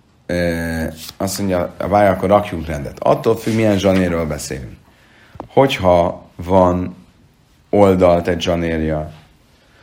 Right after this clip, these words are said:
akkor, amin itt tulajdonképpen forog az ajtó, mindenki egyetért, hogy tilos levenni az ajtót és visszarakni.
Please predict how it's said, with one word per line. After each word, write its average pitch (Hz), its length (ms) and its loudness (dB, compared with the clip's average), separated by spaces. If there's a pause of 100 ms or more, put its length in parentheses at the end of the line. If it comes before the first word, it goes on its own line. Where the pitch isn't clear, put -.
(320)
akkor, 95 400 -2
amin 98 220 2
itt 92 160 -2
tulajdonképpen 95 420 0
forog 95 420 2
az 82 140 -2
ajtó, 80 560 -4 (520)
mindenki 113 460 2
egyetért, 104 360 0
hogy 87 100 -6
tilos 92 300 -2
levenni 80 360 -2
az 78 120 -6
ajtót 85 360 -4
és 82 120 -6
visszarakni. - 540 -8